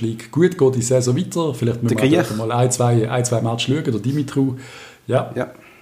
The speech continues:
Speaker 1: Vielleicht, vielleicht langt das, vielleicht holen wir sonst irgendeinen, keine Ahnung, vielleicht gibt's einen von Xamax, von Servet, von Sio, den ich gerade nicht auf dem Schirm habe, kann immer sein.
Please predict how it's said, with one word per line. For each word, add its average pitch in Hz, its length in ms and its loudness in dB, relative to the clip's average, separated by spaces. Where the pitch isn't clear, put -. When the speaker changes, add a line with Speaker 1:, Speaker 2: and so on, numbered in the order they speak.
Speaker 1:
Vielleicht, 202 320 2
vielleicht 139 300 -2
langt 160 240 0
das, 151 180 -2
vielleicht 120 320 2
holen 131 240 4
wir 123 100 2
sonst 143 300 -2
irgendeinen, 113 920 -2
keine 117 160 4
Ahnung, 110 260 2
vielleicht - 240 -4
gibt's 117 160 0
einen 113 280 0
von 117 260 0
Xamax, 139 480 2
von 120 140 0
Servet, 120 520 4
von 110 280 -4
Sio, 120 320 4
den 113 120 2
ich 110 60 -4
gerade 117 120 -2
nicht 107 80 -6
auf 90 60 -8
dem 104 60 -4
Schirm 127 300 0
habe, 120 360 0
kann 107 180 -4
immer 104 140 -8
sein. - 200 -12